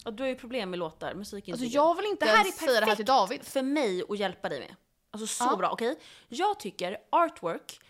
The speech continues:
Speaker 1: då tar du den, eh, någonting av han som skar av sig örat. För du känner rage.
Speaker 2: Eh, då kommer jag ta så här Mona Lisa för att jag har en selfie med henne.
Speaker 1: Ja.
Speaker 2: Nej.
Speaker 1: Ja.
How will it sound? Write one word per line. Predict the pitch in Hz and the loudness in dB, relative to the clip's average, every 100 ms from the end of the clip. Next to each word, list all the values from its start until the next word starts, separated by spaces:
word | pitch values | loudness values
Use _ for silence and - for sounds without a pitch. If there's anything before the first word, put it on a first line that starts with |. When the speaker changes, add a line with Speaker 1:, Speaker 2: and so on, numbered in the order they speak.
| _ _ - | _ _ -12
Speaker 1:
då | 262 | -4
tar | 285 220 | 2 2
du | 196 | 2
den, | 190 175 170 175 - _ _ | 0 0 -2 -6 -10 _ _
eh, | 185 180 175 175 170 170 - - | -8 -6 -6 -6 -8 -10 -14 -6
någonting | 277 381 302 240 214 - | -2 -2 -2 -4 -6 -2
av | 202 190 180 - | 0 0 -2 -6
han | 214 190 | -6 -6
som | 202 190 | -8 -8
skar | - 185 | -2 -2
av | 175 | -2
sig | 190 | -2
örat. | 165 - - - - _ _ _ _ - | -2 -4 -10 -20 -20 _ _ _ _ -8
För | 214 | -6
du | |
känner | 196 185 175 | -4 -4 -4
rage. | 170 208 - - - _ _ _ - | -6 -6 -10 -12 -12 _ _ _ -8
Speaker 2:
Eh, | 269 262 | -6 -6
då | 311 | -6
kommer | 311 285 | -2 -2
jag | 262 | -2
ta | 247 | -2
så | 233 | 0
här | |
Mona | 269 311 277 277 | 2 2 2 2
Lisa | 294 247 | 0 -4
för | 233 | -4
att | 226 | -4
jag | |
har | 214 | -4
en | 208 | -2
selfie | - 185 - - | -2 -4 -4 -6
med | 262 | -4
henne. | 269 302 - _ _ _ _ _ - | -4 -6 -10 _ _ _ _ _ -4
Speaker 1:
Ja. | 208 - 494 - _ - | -2 -2 -6 -12 _ -6
Speaker 2:
Nej. | - 214 | 2 2
Speaker 1:
Ja. | - | 4